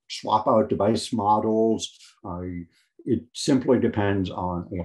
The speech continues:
high-level interface that hopefully would be, uh, stable for, for many years, regardless of the changes in networks and devices and, uh, sensors.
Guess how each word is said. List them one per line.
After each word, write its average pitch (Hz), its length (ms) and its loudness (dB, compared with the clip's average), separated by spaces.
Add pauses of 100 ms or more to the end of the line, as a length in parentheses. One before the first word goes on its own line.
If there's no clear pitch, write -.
high-level 101 720 2 (340)
interface 123 540 0
that - 320 -6
hopefully 107 600 2 (180)
would 117 220 2
be, 95 420 0 (320)
uh, 92 200 -6
stable 120 640 2
for, 98 200 -4 (260)
for 101 120 -8
many 104 260 -2
years, 87 540 -4
regardless 85 560 -4
of - 160 -12
the - 100 -20
changes 85 520 -6
in 85 180 -6
networks 82 640 -6
and - 200 -10 (120)
devices 80 840 -2 (140)
and, 82 180 -10 (400)
uh, - 40 -10 (160)
sensors. - 520 -2